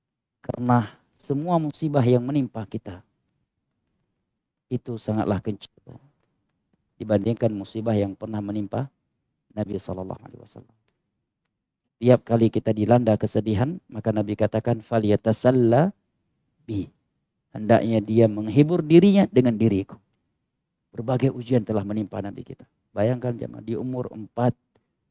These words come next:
tahun, ya, atau bahkan lahir dalam keadaan udah nggak punya. Hidupnya Nabi kita belum pernah melihat wajah ayahnya. Apalagi di masa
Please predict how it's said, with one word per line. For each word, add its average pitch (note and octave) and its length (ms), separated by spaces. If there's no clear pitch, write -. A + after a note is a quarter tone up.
tahun, A2+ 480
ya, G2+ 220
atau G#2+ 240
bahkan C3 480
lahir C3+ 400
dalam A#2+ 320
keadaan A2+ 320
udah G#2+ 140
nggak - 100
punya. A2 180
Hidupnya B2+ 640
Nabi A2+ 240
kita - 160
belum G#2 120
pernah A#2 240
melihat - 320
wajah G#2 320
ayahnya. G#2 420
Apalagi A2 400
di A2 80
masa G#2 240